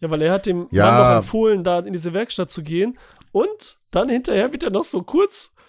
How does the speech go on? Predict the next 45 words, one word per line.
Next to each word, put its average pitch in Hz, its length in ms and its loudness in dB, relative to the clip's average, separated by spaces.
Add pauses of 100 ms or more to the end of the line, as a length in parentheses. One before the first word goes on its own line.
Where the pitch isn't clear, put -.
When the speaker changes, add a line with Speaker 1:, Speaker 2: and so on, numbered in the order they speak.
(220)
Speaker 1:
suggeriert 202 600 -2
als 180 280 -2
Hoffnung. 240 500 0
Sie 185 120 -4
sagt, 170 220 -4
„Ja, 233 240 -4 (160)
der 185 80 -8
Postbote 160 420 -4
kommt 151 200 -4
bestimmt.“ 151 320 -6
Dann 151 80 -4
sehen 170 140 0
wir 180 60 0
den 156 100 -2
Postboten 202 460 -4
und 202 140 -2
so. 226 240 -2 (300)
„Du 175 80 -6
musst 185 180 0
da 185 60 2
heute 175 200 0
nicht 170 180 -4
hin.“ 185 180 -2
Ach 339 60 0
so, - 220 -2
ja, 190 120 2
okay. 175 360 0
Was 196 220 0
war 262 140 6
das? - 180 -2
Das 262 120 -6
hätte 320 200 -2
auch - 80 -2
nicht 269 140 -2
sein 170 180 0
müssen, 202 260 -4
aber 196 180 -2
egal. 165 280 0
<laughs> - 100 -12 (720)
Speaker 2:
Ja, 170 380 4
war 160 120 0
auch 127 200 2
witzig. 113 460 -8
Ja, 104 100 -2
ja, 107 220 0